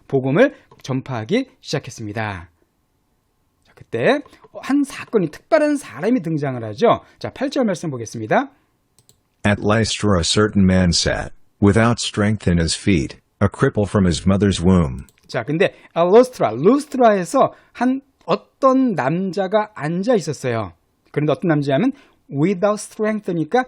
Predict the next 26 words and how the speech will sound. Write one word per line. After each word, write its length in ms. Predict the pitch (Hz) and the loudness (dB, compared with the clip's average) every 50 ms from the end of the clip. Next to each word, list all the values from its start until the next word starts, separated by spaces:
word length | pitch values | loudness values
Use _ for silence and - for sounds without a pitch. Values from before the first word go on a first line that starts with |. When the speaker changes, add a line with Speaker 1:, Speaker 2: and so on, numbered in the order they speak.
| - _ _ | -6 _ _
Speaker 1:
힘이 600 | _ - - - - 320 330 330 330 330 302 311 - | _ -14 -12 -8 -4 0 0 2 2 2 0 -2 -4
없었습니다. 960 | 143 147 147 - - 220 202 - - 170 160 147 147 170 220 180 165 - _ _ - | -4 -4 -4 -2 -2 -2 -2 -2 -4 -4 -4 -2 2 2 2 2 2 -4 _ _ -6
In 120 | 180 185 190 | -4 -4 -4
his 220 | 196 202 - 214 | -4 -6 -8 -12
feet, 460 | 175 - - - - 285 180 - _ _ _ _ _ _ - | -16 -16 -14 -6 -4 -4 -4 -4 _ _ _ _ _ _ -4
그의 220 | - - 233 240 - | 4 6 6 6 6
발에, 340 | - - 127 127 - 82 - _ _ _ _ _ - | 4 -4 -6 -6 -8 -10 -14 _ _ _ _ _ -6
발에 360 | - 131 151 170 170 - - _ | -2 0 0 0 -2 -4 -14 _
힘이 460 | - - - 294 302 320 320 302 302 | -18 -10 -4 0 2 2 4 4 2
없었다고 520 | 247 214 - - 190 160 - 180 165 165 | 2 0 -2 -4 -6 -4 -4 -4 -2 -2
돼 120 | 151 - 139 | -4 -4 -4
있고요. 580 | 127 120 - - 156 127 240 269 294 302 302 - - _ _ _ | -6 -6 -4 0 4 6 8 8 8 6 4 0 -10 _ _ _
구체적으로 420 | - 156 143 - 156 156 196 - - - | -14 -10 -6 -4 -4 -4 -4 -6 -4 -6
a 60 | 147 - - | -6 -6 -8
cripple이라고 840 | - - - 302 320 339 349 349 - - 269 262 233 226 214 196 202 | -16 -8 -2 0 0 0 0 -2 -6 -10 -6 0 0 2 2 2 -2
설명해 360 | - 185 185 180 175 170 160 | -4 -4 -4 -2 0 -2 -2
주고 160 | 139 143 127 | -2 -4 -8
있습니다. 440 | 120 - - 127 113 117 160 135 - - - _ | -8 -8 -8 -6 0 2 2 2 0 -2 -14 _
자, 100 | - 131 - - | -12 -12 -12 -10
cripple하면은 760 | - - 277 302 302 - - 214 196 160 170 226 208 165 139 131 | -6 -2 -2 -2 -2 -2 -2 -2 -2 0 0 -2 -2 -2 -4 -6
장애인, 720 | - - - 123 131 175 180 170 165 160 170 233 277 302 - - _ _ _ | -8 -10 -8 -4 -4 -2 0 0 0 2 2 2 0 0 -2 -8 _ _ _
불구작 500 | - 165 170 180 190 180 190 180 196 - - | -8 -6 -6 -4 -2 -2 -2 -2 -4 -6 -6
그 100 | 160 147 | -10 -10
뜻도 180 | - 151 - 151 | -10 -6 -6 -6
있지만 240 | 139 - 165 165 156 | -6 -6 -6 -8 -8
특별히 380 | - - - 262 247 240 - | -8 -6 -4 0 0 0 0